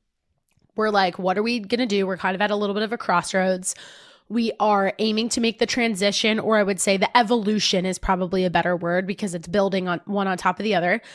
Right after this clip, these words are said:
to bring the fix onto YouTube. I love video.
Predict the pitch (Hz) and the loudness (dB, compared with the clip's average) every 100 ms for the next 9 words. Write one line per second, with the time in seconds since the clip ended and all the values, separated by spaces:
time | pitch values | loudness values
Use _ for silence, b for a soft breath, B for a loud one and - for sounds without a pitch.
0 | B B 294 240 240 240 - 208 - 202 | B B 2 2 2 0 0 -2 0 -4
1 | 190 220 226 330 - 131 - - 202 196 | -2 -2 0 2 0 -4 -4 -2 0 2
2 | 196 208 - 214 208 202 240 226 190 165 | 2 -2 -4 -6 0 4 4 2 0 0
3 | 143 233 | 0 -2